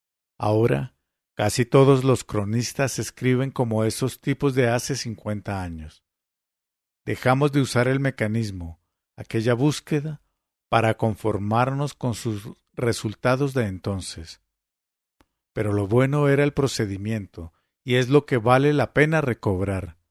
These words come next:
Buscar qué más formas podemos saquear aquí,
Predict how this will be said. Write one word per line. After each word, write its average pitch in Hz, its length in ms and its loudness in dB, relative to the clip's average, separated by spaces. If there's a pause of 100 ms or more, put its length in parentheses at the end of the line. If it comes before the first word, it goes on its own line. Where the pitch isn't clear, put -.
(720)
Buscar 143 640 0
qué 160 200 8
más 160 320 2
formas 156 480 4
podemos 139 480 0
saquear 107 480 -2
aquí, 107 440 -6